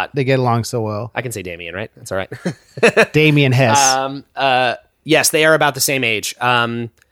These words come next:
Speaker 2: yeah, I don't, Brendan's eleven years older than me, so he, uh, I've always sort of felt like it's on him. I don't know how long Brendan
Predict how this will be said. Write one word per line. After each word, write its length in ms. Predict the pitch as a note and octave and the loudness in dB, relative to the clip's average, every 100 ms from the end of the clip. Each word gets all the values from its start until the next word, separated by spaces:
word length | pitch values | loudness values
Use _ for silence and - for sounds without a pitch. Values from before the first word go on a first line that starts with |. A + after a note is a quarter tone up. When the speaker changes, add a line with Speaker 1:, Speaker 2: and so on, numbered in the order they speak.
| _ _ _ - | _ _ _ 0
Speaker 2:
yeah, 260 | E3 F#3 | 2 2
I 80 | E3 | 2
don't, 240 | F3+ F3+ - - _ _ _ _ _ _ _ _ | 2 0 -8 -20 _ _ _ _ _ _ _ _
Brendan's 420 | - D3 D3 C3+ - | 0 0 0 -2 -2
eleven 260 | D3 C3+ C3 | -2 -2 -4
years 180 | B2 A2+ | -4 -4
older 180 | G#2+ G2+ | -6 -10
than 120 | F#2+ | -10
me, 120 | F2+ | -10
so 360 | - A2 G#2 - | -8 -8 -8 -12
he, 640 | - B2+ B2 A#2+ A2+ A2 _ _ G#2+ | -14 -10 -8 -8 -8 -12 _ _ -8
uh, 380 | G#2 G2+ G2+ - _ _ _ _ - | -6 -4 -6 -8 _ _ _ _ -8
I've 120 | A2 | -4
always 200 | B2 B2 | 0 -2
sort 140 | - F#2+ | -2 -6
of 60 | |
felt 120 | G#2 F#2+ | -6 -6
like 160 | F2+ - | -6 -8
it's 260 | - - _ - | -10 -10 _ -10
on 140 | G#2 | -8
him. 260 | G2 C3 A#2 | -4 -4 -4
I 80 | A2 | -4
don't 100 | B2 | -4
know 60 | |
how 200 | G#2+ B2 | -2 0
long 560 | A#2+ B2 B2 C3 B2+ A#2 _ _ _ _ _ | 0 0 0 -2 -6 -10 _ _ _ _ _
Brendan 460 | C#3+ E3+ D#3+ C3+ | 0 2 2 -2